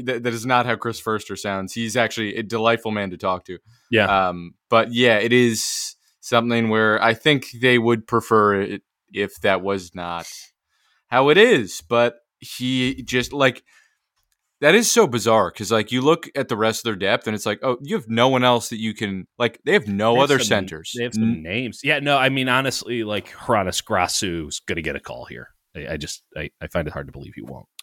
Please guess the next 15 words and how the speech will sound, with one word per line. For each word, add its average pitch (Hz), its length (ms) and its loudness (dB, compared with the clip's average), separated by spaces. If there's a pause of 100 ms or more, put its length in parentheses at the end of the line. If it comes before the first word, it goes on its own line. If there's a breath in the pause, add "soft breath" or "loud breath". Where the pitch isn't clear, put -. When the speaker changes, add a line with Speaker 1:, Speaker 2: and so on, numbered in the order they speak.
Speaker 1:
Yeah, 123 200 0
but 110 120 -2
now 113 140 -2
they 117 200 2
got, 110 180 -2
they 110 120 -4
gotta 117 220 0
do 101 120 -6
cut 123 260 0
downs. 120 320 0
They 107 80 -4
gotta 107 180 0
get 101 160 -6
to 101 80 -8
eighty-five, 104 880 0